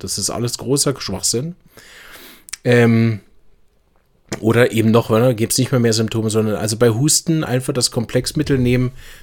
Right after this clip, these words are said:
schüttet da Drosera, Spongia, Ipecacuanha und Aconitum zusammen, da wird schon helfen, ne?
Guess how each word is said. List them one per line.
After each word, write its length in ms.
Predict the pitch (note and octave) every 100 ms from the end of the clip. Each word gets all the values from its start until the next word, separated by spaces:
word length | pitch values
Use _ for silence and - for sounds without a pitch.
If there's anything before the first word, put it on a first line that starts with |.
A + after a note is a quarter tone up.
| -
schüttet 320 | B2 A#2+ A#2+
da 60 |
Drosera, 560 | A#2 A2+ G2+ A2 A#2 B2
Spongia, 560 | - A2 A2+ A#2+ A#2 A2+
Ipecacuanha 680 | G2+ A2+ G#2+ G#2+ G#2+ G#2
und 100 | G#2+
Aconitum 520 | F#2+ - G#2+ G2+ A2 G#2
zusammen, 340 | G2+ G#2+ B2
da 160 | A#2 F#2+
wird 120 | -
schon 140 | F2
helfen, 380 | D#2+ D#2 - -
ne? 140 | -